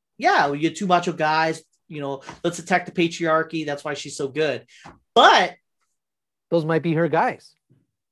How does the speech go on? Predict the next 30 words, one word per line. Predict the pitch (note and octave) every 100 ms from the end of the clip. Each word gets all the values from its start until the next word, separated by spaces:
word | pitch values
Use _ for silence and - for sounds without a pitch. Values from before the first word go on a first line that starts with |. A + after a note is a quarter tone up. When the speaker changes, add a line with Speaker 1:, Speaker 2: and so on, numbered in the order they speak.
| _ -
Speaker 1:
Or | D#3 D#3+ D#3 D#3 D3+
she | - G3 D#3 -
is | F3 F3
that | F3 D#3+ D3+
good. | E3+ F3+ D3+ C#3+ _ _ -
That's | E3
Speaker 2:
Yeah. | E3+
Speaker 1:
how |
she | E3 E3+
took | E3+ E3
over. | G3+ E3 A2 - _
That's | B2 C3
how | D3+
she | - E3+
took | F3 F#3
over. | G#3+ G3+ G3 _ _ _ _ _ _ _ _ _ _ - -
You | C3
know, | D3+
and | F#3
it | G3+
makes | G#3+ G3+
sense | C#4+ C#4
too, | B3+
'cause | G3+ D3+
the | -
power | F#3+ A3+
broker | G3 D3+ C#3
goes | E3 C#3
powerful, | - D3 C#3+ C#3 D3 C3+
like, | B2+